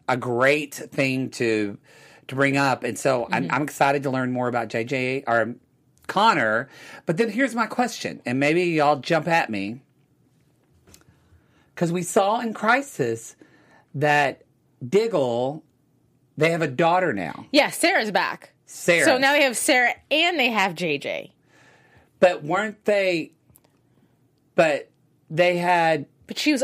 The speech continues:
Speaker 2: older.
Speaker 1: But what, didn't Sarah replace
Speaker 2: Yes.
Speaker 1: J J?
Speaker 2: Yeah, during Flash, not Flashpoint.
Speaker 1: But Prime brought them, they have two kids now instead of one.
Speaker 2: Mm-hmm.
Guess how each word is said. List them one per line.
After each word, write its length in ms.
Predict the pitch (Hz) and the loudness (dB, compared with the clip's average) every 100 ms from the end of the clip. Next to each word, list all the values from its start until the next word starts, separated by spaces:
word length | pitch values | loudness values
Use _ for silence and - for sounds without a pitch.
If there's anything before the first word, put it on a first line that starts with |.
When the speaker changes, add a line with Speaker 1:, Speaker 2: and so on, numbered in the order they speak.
| - | 2
Speaker 2:
older. 460 | 247 339 196 101 185 | 2 2 0 0 0
Speaker 1:
But 120 | 170 | 0
what, 180 | 160 185 | 0 0
didn't 220 | 202 202 | -2 -4
Sarah 360 | - 202 190 175 | -2 0 2 0
replace 880 | 147 - - 165 190 214 - - - _ _ - | -2 -4 -2 2 2 0 -6 -20 -20 _ _ 2
Speaker 2:
Yes. 320 | 269 415 415 | 4 4 0
Speaker 1:
J 320 | 214 208 214 | -2 0 0
J? 20 | 240 | 0
Speaker 2:
Yeah, 200 | 330 226 | 0 -2
during 280 | 226 226 | -2 -2
Flash, 240 | 220 320 - - | -2 -2 -4 -10
not 240 | 202 - | -6 -4
Flashpoint. 180 | 165 139 | -4 0
Speaker 1:
But 240 | 175 165 156 | 0 0 -2
Prime 300 | 196 202 175 | 0 0 2
brought 240 | 190 160 | 2 2
them, 140 | 180 | 0
they 140 | 151 147 | 2 0
have 140 | 123 | 0
two 260 | - 220 196 | -2 -2 0
kids 300 | 147 113 - | -2 -2 -2
now 200 | 110 101 | -2 -2
instead 280 | 101 - 110 | -2 -2 -2
of 100 | 98 | -2
one. 260 | 95 92 | -6 -6
Speaker 2:
Mm-hmm. 480 | - 226 202 214 254 | -8 -6 -4 -4 -4